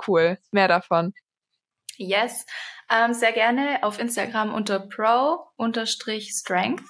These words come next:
Speaker 2: ähm, mich finden, mir eine D M schreiben oder gerne auch mal auf meiner Webseite vorbeischauen. Da findet ihr auch alle Informationen zu meinen Angeboten, also Einzelberatungen und längerfristigen Begleitungen.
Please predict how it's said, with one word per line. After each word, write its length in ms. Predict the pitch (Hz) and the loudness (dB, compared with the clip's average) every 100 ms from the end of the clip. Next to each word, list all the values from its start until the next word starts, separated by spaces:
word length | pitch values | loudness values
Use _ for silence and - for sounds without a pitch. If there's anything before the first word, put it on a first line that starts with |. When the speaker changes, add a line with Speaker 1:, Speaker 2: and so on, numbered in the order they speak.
| - | -4
Speaker 2:
ähm, 580 | 226 214 214 214 214 214 | 0 2 2 0 -4 -2
mich 300 | 208 202 202 | -2 -4 -6
finden, 420 | 190 190 220 269 | -6 -2 0 2
mir 160 | 285 247 | 2 2
eine 220 | 202 190 | 2 0
D 100 | 190 | -2
M 220 | 185 196 | -2 0
schreiben 640 | - - 233 240 254 277 - - - - - - | -2 0 2 2 0 -4 -8 -14 -14 -16 -6 0
oder 400 | 285 285 277 247 | 2 4 2 2
gerne 320 | 220 226 - | 2 2 -2
auch 100 | - | -2
mal 240 | 202 202 | -2 -2
auf 140 | 196 196 | -2 -6
meiner 240 | 180 185 | -4 -2
Webseite 420 | 294 - 254 240 | -2 0 0 0
vorbeischauen. 720 | 233 208 214 214 208 208 202 | -4 0 0 2 0 0 0
Da 100 | 196 | -2
findet 360 | 185 180 180 185 | -4 -6 -6 -4
ihr 160 | 185 185 | -2 -2
auch 100 | 185 | -2
alle 460 | 190 190 180 185 - - _ - | -2 0 -2 -4 -8 -20 _ 0
Informationen 840 | 285 269 247 233 240 233 220 220 | 2 4 4 4 2 2 2 0
zu 100 | 214 | 0
meinen 200 | 196 185 | 0 2
Angeboten, 760 | - 220 208 208 208 208 208 208 | 0 0 -2 -2 -4 -2 -2 0
also 240 | 185 180 | -2 -2
Einzelberatungen 1120 | - 226 220 202 202 190 185 185 190 185 180 185 | 0 0 0 -2 0 2 0 0 -4 -2 -2 -2
und 200 | 180 220 | -4 0
längerfristigen 680 | 240 226 - 208 - 202 | 2 0 -2 -6 -4 -4
Begleitungen. 880 | 196 185 190 196 - 185 185 190 202 | -4 -2 0 0 -2 -6 -6 -8 -12